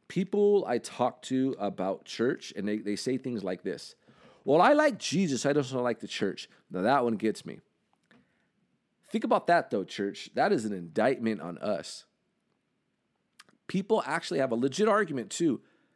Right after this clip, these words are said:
They don't like the church, but they like Jesus. Hmm.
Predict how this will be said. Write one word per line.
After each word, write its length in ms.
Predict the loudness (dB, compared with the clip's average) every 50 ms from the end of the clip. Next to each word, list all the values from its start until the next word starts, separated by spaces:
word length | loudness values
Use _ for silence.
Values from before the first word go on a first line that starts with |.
| _ _ _ _ _ _ _ _ -6
They 160 | -2 0 0
don't 180 | 2 2 2 2
like 200 | 0 0 0 -4
the 60 | -12
church, 760 | -10 -8 -6 -4 -4 -4 -4 -4 -6 -10 -14 -14 -14 -16 -18 _ _ _ _ _ _ _ _ _ _
but 120 | -14 -10 -8
they 80 | -6
like 200 | -6 -6 -8 -10
Jesus. 540 | -12 -14 -12 -12 -12 -14 -16 -18 -20 -20 -20 _ _ _ _ _ _ _ _ _ _ _ _ _ _ _ _ _ _ _ _ _ _ _ _ _ _ _ _ _ _ _ _ -12
Hmm. 140 | -10 -10 -10